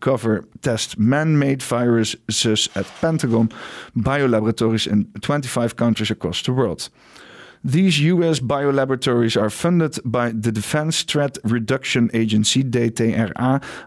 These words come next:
under, uh, two point one billion military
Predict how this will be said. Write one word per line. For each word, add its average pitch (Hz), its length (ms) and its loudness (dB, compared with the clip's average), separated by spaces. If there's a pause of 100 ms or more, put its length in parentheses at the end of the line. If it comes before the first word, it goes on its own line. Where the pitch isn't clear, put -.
(120)
under, 120 440 2
uh, 107 180 0 (540)
two 190 320 4 (300)
point 147 260 0
one 135 280 2
billion 131 520 4
military 131 580 0